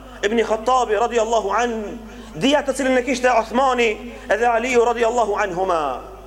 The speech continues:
Dije e trashëguar nga pejgamberi sallallahu alaihi wasallam. "Inna ma yakhsha Allaha min ibadihi al-ulama."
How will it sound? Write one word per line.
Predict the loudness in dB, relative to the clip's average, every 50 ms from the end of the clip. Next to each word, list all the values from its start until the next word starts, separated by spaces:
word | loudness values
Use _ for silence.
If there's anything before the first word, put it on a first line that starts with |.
| -20 -20 -20 -20 -20 -20 -20 -20 -20 -20 -20 -20 -20 -20 -20 -20 -20 -20 -20 -20 -20 -20 -20 -20 -20 -20 -20 -20 -20 -20 -20 -20 -20 -20 -20 -20 -20 -20 -20 -12 -6
Dije | 0 2 4 4 6 6 6 4 4 2 -2 -6 -4 -2
e | 0 2
trashëguar | 2 0 2 2 2 2 4 4 4 4 4
nga | 4 4 2 2
pejgamberi | 2 0 2 2 2 2 2 2 0
sallallahu | 0 0 0 2 2 2 2 2 0 0 -2
alaihi | -2 0 0 0 0
wasallam. | 0 0 0 0 0 -2 -4 -8 -12 -18 -18 -20 -20 -20 -20 -20 -20 -20 -20 -18 -8 -2 0
"Inna | 2 4 4 4 4 4
ma | 4 4 4
yakhsha | 4 4 2 2 0 0 2
Allaha | 4 4 4 4 2 2
min | 2 2 2
ibadihi | 2 2 2 2 4 4 4 4 2 0 0 2 2
al-ulama." | 2 2 4 4 4 4 4 2 2 0 -2